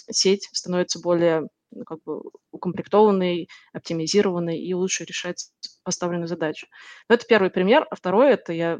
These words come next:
буквально вчера вспомнила. А, э, очень интересный факт, что на самом деле геоданные, выбор места для расположения магазинов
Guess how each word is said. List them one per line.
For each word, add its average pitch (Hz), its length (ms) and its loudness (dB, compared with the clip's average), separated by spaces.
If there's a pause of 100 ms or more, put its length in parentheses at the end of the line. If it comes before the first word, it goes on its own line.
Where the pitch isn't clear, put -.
(200)
буквально 175 500 -2
вчера 165 380 -4
вспомнила. 190 560 0 (500)
А, 180 680 4
э, 92 140 -6 (140)
очень 220 280 2
интересный 196 400 0
факт, 226 300 2
что 196 600 2 (440)
на 196 100 -4
самом 185 260 -2
деле 208 560 4
геоданные, 196 680 0
выбор 180 420 -4 (140)
места 190 260 -4
для 175 160 -2
расположения 180 720 -4 (180)
магазинов 202 600 -2